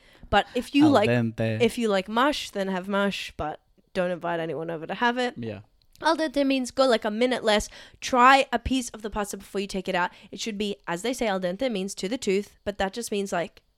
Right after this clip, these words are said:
Speaker 1: a little bit of a bite to it
Speaker 2: Mm.
Speaker 1: rather than, like, soft, soggy. It should be a little bit, you're not
Speaker 2: You
Speaker 1: gonna
Speaker 2: should feel it
Speaker 1: die.
Speaker 2: on the tooth.
Speaker 1: You should feel it on the tooth!
Speaker 2: You should be tooth, yes.
Speaker 1: Toothy. So, so number one, he's doing it wrong.
Speaker 2: And then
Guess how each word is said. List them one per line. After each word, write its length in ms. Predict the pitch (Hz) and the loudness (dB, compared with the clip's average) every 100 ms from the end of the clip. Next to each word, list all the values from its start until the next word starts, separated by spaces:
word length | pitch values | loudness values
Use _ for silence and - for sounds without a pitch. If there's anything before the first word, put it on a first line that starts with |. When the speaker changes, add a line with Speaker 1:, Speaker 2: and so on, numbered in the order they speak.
| _ - | _ 0
Speaker 1:
a 80 | 247 | 2
little 320 | 269 294 302 | 4 2 2
bit 220 | 269 - - _ - | -2 -6 -12 _ -6
of 140 | 220 | 0
a 140 | 220 | 2
bite 640 | 202 185 208 202 156 - - | 2 -2 -2 -2 -4 -8 -12
to 220 | - 185 | -4 -2
it 100 | 147 | 0
Speaker 2:
Mm. 80 | 123 | 2
Speaker 1:
rather 240 | 190 202 | 2 0
than, 160 | 190 190 | -2 -6
like, 180 | 175 - | -8 -12
soft, 440 | - - 202 - | -10 -6 -6 -8
soggy. 580 | - 185 170 143 110 - _ _ - | -10 -6 -6 -8 -16 -20 _ _ -14
It 100 | 196 | -12
should 180 | 233 | -10
be 100 | 202 | -8
a 60 | 208 | -8
little 280 | 226 262 262 | -6 -6 -6
bit, 120 | - | -8
you're 200 | - 233 | -4 0
not 140 | 285 311 | 0 0
Speaker 2:
You 60 | |
Speaker 1:
gonna 80 | 277 | 0
Speaker 2:
should 100 | 220 | 4
feel 180 | 202 202 | 6 8
it 40 | 151 | 8
Speaker 1:
die. 60 | |
Speaker 2:
on 100 | 135 | 6
the 80 | 123 | 2
tooth. 380 | - 196 170 - | 0 4 4 4
Speaker 1:
You 60 | 330 | 2
should 80 | 427 | 8
feel 80 | |
it 140 | 640 622 | 10 10
on 160 | 605 605 | 8 6
the 460 | 587 659 640 466 | 10 10 10 8
tooth! 60 | - - - | 2 -8 0
Speaker 2:
You 80 | |
should 180 | - 139 | 0 0
be 160 | 127 117 - | -4 -6 -8
tooth, 260 | - 196 170 - | 0 0 0 -4
yes. 500 | 117 123 90 - - | -4 -2 -2 -8 -6
Speaker 1:
Toothy. 400 | 262 247 175 170 | -4 -4 -6 -6
So, 420 | - 285 254 247 | 6 8 8 2
so 260 | - 262 240 | -4 0 0
number 260 | 233 311 381 | 0 -2 0
one, 300 | 262 247 233 | 0 -2 -4
he's 240 | 220 208 | -6 -4
doing 220 | 196 185 | -2 -4
it 60 | 170 | -2
wrong. 400 | 170 190 370 427 - _ _ _ _ _ | 2 2 2 0 -6 _ _ _ _ _
Speaker 2:
And 180 | 143 185 | -2 0
then 400 | 247 233 247 | 0 0 -2